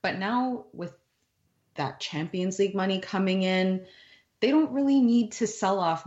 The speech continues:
their big players. They were able to keep players like Papu Gomez. Like, who thought that they would be able to hold on to him for as long as they have? And I think that they've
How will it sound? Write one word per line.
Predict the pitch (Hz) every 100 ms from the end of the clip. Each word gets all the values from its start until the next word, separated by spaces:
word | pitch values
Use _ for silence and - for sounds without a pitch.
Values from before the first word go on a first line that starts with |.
| 147
their | 165
big | 147 165 151
players. | - 165 156 156
They | 175
were | 196
able | - 214 208
to | 208
keep | 202 - 196 196
players | - 175 185 180
like | 160 -
Papu | 180 175 180
Gomez. | 170 170 156 151 147
Like, | 147
who | - 208 214
thought | 208 196 190
that | 190 185
they | 175
would | 170 170
be | 165
able | 165 165
to | 165
hold | - 170 165
on | 156 165
to | 165
him | 165 151
for | 143 151
as | 147 151
long | 151 156
as | 151 143
they | 143
have? | 147 175 143 151 156 - - - _ _ -
And | 226
I | 226 220
think | 214 285 285
that | 302 -
they've | 240 254 240